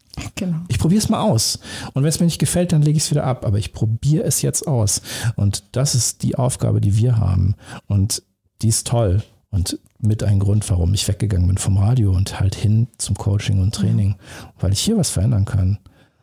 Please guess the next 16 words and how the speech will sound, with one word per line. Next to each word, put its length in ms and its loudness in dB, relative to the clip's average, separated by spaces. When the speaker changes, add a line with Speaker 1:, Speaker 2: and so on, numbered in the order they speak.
Speaker 2:
Ja, 300 0
ich 160 -2
hab 160 -6
irgendwie 380 2
ein 80 2
fucking 260 -2
Helfersyndrom. 720 0
Klar, 380 0
Speaker 1:
<laughs> 320 -8
Speaker 2:
ich 220 -2
will 100 2
irgendwas 400 2
verändern 300 0
in 60 2
dieser 260 2
Welt. 380 0